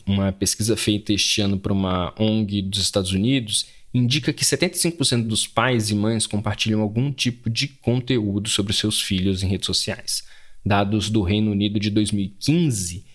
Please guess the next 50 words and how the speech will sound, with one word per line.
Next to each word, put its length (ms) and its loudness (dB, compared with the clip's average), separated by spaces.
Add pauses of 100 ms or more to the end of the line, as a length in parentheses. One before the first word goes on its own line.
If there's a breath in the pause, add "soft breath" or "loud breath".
(180 soft breath)
indicavam 420 2
que 80 -2
crianças 840 0 (240 soft breath)
apareceriam 600 2
em 60 2
cerca 340 0
de 300 0
mil 180 6
fotos 720 2
online, 460 0 (400 soft breath)
antes 220 2
de 100 2
fazer 500 2
cinco 400 0
aninhos. 520 -2 (320)
De 280 4
dois 200 6
mil 80 2
e 40 2
dezessete 380 2
tem 120 2
mais 260 4
alguns 280 2
números, 380 0
também 560 2
de 100 0
uma 80 2
pesquisa 440 0
feita 260 0
no 80 2
Reino 260 2
Unido. 360 -2 (260)
Vinte 340 4
e 60 4
um 80 4
por 220 0
cento 340 2
dos 160 0
pais 300 4
e 60 2
mães 320 0
criaram 500 2
um 60 0
perfil 340 0
de 100 -2
rede 140 0
social 320 0
para 160 0
um 80 2
filho. 400 -6